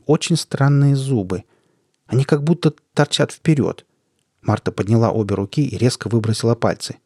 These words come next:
Одет он был в серый клетчатый полуспортивный костюм. "А почему вы назвали его странным?" Походка у него была странная. Он шел, как по раскачивающейся доске.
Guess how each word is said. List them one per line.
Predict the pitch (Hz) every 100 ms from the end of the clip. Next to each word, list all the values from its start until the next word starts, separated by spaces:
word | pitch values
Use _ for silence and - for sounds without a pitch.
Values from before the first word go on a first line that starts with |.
| _ _ _ _ _ _ _ _ _ _
Одет | 113 123 196 220
он | 180 151
был | 156
в | 135
серый | - - 196 185
клетчатый | - 139 170 - - -
полуспортивный | 147 - 170 185 - 113 - 135 151 143
костюм. | 123 - - 95 87 - _ _ _ _ _ _ _
"А | -
почему | - - 127
вы | 127
назвали | 120 104 104 98
его | 87 80
странным?" | - 95 85 85 135 - _ _ _ _ _ _ _ _ _ _ _ _
Походка | - - 233 226 -
у | 131
него | 117 123
была | 113 120 113
странная. | - - 110 101 101 101 - _ _ _ _ -
Он | 156 160
шел, | - 208 190
как | 156 -
по | 151
раскачивающейся | 147 - 185 - 165 156 147 156 - 147
доске. | 165 165 - 165 123